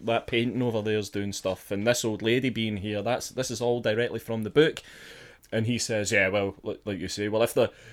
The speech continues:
if that was true, then if I open this curtain, there's gonna be the Byzantine church out there." And he opens it,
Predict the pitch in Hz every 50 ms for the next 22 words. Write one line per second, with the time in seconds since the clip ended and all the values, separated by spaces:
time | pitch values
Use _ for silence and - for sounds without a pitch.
0 | 113 - - - 170 - - 156 - - - 143 143 143 139 135 135 127 123 127
1 | - - 123 - 143 139 147 147 147 135 123 120 - - - 127 123 101 127 127
2 | 123 123 117 - - - - 117 107 101 123 110 101 110 107 107 104 98 98 -
3 | - 73 - 101 - - 110 107 104 107 95 - 110 98 - - 110 - - -
4 | 107 101 95 95 104 104 101 87 98 104 110 127 135 - 120 107 92 104 104 -
5 | -